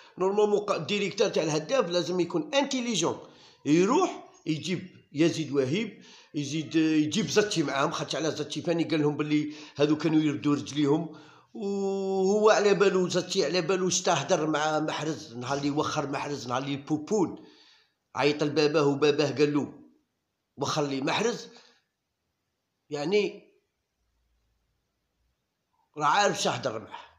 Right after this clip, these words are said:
باش تجيبوا محرز لازم لكم يزيد وهيب. هذه خاطر نتوما راكم غالطين. انا نوري لكم، نقول لكم يزيد وهيب،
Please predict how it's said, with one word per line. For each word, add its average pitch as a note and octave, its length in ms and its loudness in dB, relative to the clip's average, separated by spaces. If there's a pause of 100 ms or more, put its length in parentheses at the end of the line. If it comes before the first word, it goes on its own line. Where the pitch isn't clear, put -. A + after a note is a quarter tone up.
(3750)
باش A#2+ 140 -8
تجيبوا D3 320 -2
محرز D#3+ 420 -4 (300)
لازم D3+ 380 0
لكم B3 480 -4 (1300)
يزيد E3 420 0
وهيب. F#3 500 0
هذه C#3 640 -8 (280)
خاطر A#3+ 300 -8
نتوما B3 260 -2
راكم A#3 220 -4
غالطين. A3 480 -2
انا G3 160 0
نوري F3+ 380 -2
لكم، F3+ 220 -4
نقول D#3 160 -4
لكم E3+ 180 -4
يزيد E3 340 0
وهيب، D3 420 0